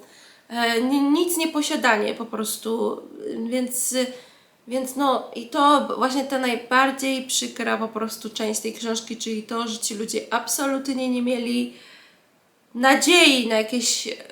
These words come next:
lepsze jutro. Poza tym, że liczyło się, że nie wiem, że ojciec wyda za bogatego gospodarza albo że, no bo z miłości to tam się nikt nie żenił, że tak powiem, przynajmniej na wsi,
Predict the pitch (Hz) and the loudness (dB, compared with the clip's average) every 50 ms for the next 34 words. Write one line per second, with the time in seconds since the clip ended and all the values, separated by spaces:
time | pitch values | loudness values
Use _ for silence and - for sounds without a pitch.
0 | - _ _ _ _ _ _ _ _ _ - _ _ _ _ _ _ _ _ _ | -20 _ _ _ _ _ _ _ _ _ -20 _ _ _ _ _ _ _ _ _
1 | _ _ _ _ _ - 208 226 254 269 269 269 - 285 269 254 254 247 254 - | _ _ _ _ _ -2 2 4 4 4 4 2 2 4 4 4 4 2 2 2
2 | 262 226 226 226 233 247 254 - - - _ _ _ _ _ _ _ _ _ _ | 4 6 6 6 6 4 0 -6 -12 -18 _ _ _ _ _ _ _ _ _ _
3 | _ _ _ _ - _ - 311 339 330 285 269 262 254 254 254 254 254 294 277 | _ _ _ _ -20 _ 0 2 4 6 8 8 8 8 8 6 2 2 0 0
4 | 262 262 254 247 254 247 233 226 233 240 240 254 247 - 269 240 233 240 - 247 | 0 0 -2 0 0 2 2 4 4 2 2 0 -2 0 0 0 0 0 -2 -2
5 | 226 247 240 247 226 220 196 196 214 214 220 - - 233 247 240 - 254 - - | -2 -2 0 0 0 0 0 -2 -2 -2 0 2 2 2 2 2 0 -2 -2 -2
6 | 208 240 262 254 226 226 220 202 226 226 220 220 214 220 220 - - - - - | -2 -2 0 0 0 -2 -2 -2 0 2 4 4 4 2 2 -2 -10 -18 -20 -20
7 | _ _ _ _ _ _ _ _ 254 277 - 269 262 262 269 254 233 233 247 - | _ _ _ _ _ _ _ _ 2 2 4 2 2 2 2 2 2 2 0 0
8 | 247 254 247 - - 247 240 233 233 233 233 226 226 226 208 202 220 214 214 214 | -2 -2 -2 -2 -4 -4 -2 0 0 0 0 0 -2 0 2 2 2 2 2 2
9 | 214 208 214 220 226 220 226 220 214 208 208 220 226 214 208 - - - - - | 0 0 0 -2 -2 -2 -2 -2 -2 0 0 0 -2 -2 -4 -6 -12 -16 -20 -20
10 | _ _ _ _ _ _ _ _ _ - 233 247 226 254 254 269 277 277 277 277 | _ _ _ _ _ _ _ _ _ -6 -4 -2 0 0 0 2 2 2 2 2
11 | - 269 - 226 233 240 220 - 247 226 220 208 - - - 240 240 294 - - | 0 -2 -4 -4 -4 -4 -4 -4 -2 0 0 0 -2 -4 -12 -16 -16 -16 -18 -18
12 | - 240 - - - 220 233 220 226 254 269 226 - 254 254 247 254 240 220 185 | -18 -18 -18 -16 -16 -14 -10 -4 -2 0 0 0 0 0 0 2 2 0 0 0
13 | 208 202 208 - 208 202 - 220 214 196 202 202 240 269 269 - - 240 220 214 | -2 -4 -4 -8 -12 -8 -4 -4 -2 -2 -2 -4 -6 -8 -10 -12 -8 -6 -6 -4
14 | 240 240 226 226 220 - - - 214 220 254 - | -2 0 0 0 0 -2 -6 -8 -8 -10 -10 -12